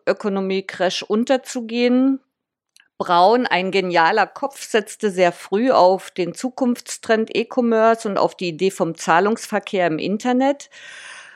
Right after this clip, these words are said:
Und um es mal ganz einfach zu erklären, Wirecard nimmt im Internet eine Rolle, eine Mittlerrolle ein. Bei der Kartenzahlung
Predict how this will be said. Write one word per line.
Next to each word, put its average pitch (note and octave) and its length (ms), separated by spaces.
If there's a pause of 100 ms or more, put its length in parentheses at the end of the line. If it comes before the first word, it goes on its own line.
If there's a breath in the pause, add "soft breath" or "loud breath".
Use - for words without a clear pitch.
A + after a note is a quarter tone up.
(240 loud breath)
Und G3+ 220
um A3 140
es A#3 120
mal A3+ 160
ganz G#3+ 240
einfach B3 500
zu - 160
erklären, A3 1040
Wirecard G#3+ 680
nimmt G#3+ 500 (100)
im F#3+ 140
Internet A3 500
eine F#3 800 (420)
Rolle, G#3 1000
eine E3+ 240
Mittlerrolle A#3+ 800
ein. A3 800
Bei F#3+ 160
der E3+ 120
Kartenzahlung G#3+ 1300